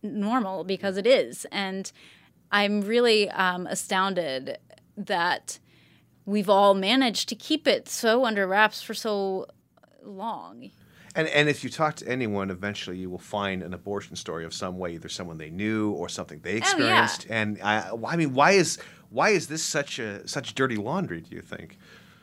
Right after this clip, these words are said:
Speaker 1: It has to do with, I think, some really, um, you know, way back origins of American culture, it,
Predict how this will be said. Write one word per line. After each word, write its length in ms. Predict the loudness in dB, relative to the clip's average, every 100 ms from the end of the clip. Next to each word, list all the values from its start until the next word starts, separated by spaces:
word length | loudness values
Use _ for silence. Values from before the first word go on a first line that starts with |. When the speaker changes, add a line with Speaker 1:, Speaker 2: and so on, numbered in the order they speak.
| _ _ _ -4
Speaker 1:
It 180 | -2 -2
has 360 | 4 4 4
to 100 | 0
do 240 | 0 0 2
with, 380 | 0 -2 -18 -2
I 140 | 0 0
think, 360 | -2 -4 -6 -10
some 420 | -6 -4 -2 -4
really, 600 | -2 0 0 -2 -4 -4 -4
um, 600 | -2 -2 -4 -8 -12 -18 _ _ _ _ _ _ _ _ -10
you 140 | -4
know, 320 | -2 -2 -4 -10 _ _ _ _ _
way 580 | -20 -14 -6 0 2 2
back 600 | 2 4 2 -2 -14 -18 _ _ -14
origins 760 | 2 6 8 6 0 -4 -4 -2
of 160 | -2 0
American 760 | 2 4 2 0 -2 -4 -6
culture, 520 | -4 -4 -2 0 0
it, 240 | 0 -2